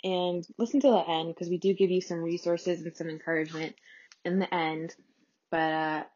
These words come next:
yeah, and you might think, "Well, why do I need to listen to this discussion on sex or whatever?" But,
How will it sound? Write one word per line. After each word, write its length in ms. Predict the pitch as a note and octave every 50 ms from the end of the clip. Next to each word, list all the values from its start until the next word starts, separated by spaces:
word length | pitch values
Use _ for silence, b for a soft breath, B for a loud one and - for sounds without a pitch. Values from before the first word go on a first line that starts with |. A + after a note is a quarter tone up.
| _ -
yeah, 400 | - E3+ G#3+ C4 A#3+ G3+ F3 E3
and 180 | - E3+ F3 F3+
you 80 | F#3+
might 320 | G3+ G#3+ G#3 F3+ - - - - - _ -
think, 220 | E3+ E3+ E3+ - - - -
"Well, 500 | - D#3 D#3 D#3 D#3 D#3 D3+ D3+ D#3 b b b b b
why 200 | - C#3+ D3+ D#3
do 60 | E3
I 80 | E3 E3
need 160 | E3 D#3+ D#3+
to 80 | -
listen 240 | D#3+ D#3+ D#3 - D#3
to 100 | - - D3+
this 120 | D3+ -
discussion 680 | D#3 D3 - - D#3 D3+ D3+ - D3 D3 D3 D3 D3 -
on 440 | - C#3+ C#3+ C#3+ C#3+ C#3 C#3 C#3+ C#3 _ - - _ _ _ _ _ _
sex 540 | - - - F3 E3 - - - - - -
or 320 | - C3+ C#3 C#3 C3 C3
whatever?" 580 | C#3 D3 D#3+ E3 E3 D#3+ D3+ D3 D3 D3+ D#3 b b b b b b b b b -
But, 280 | - D#3 D3+ D3+ D3+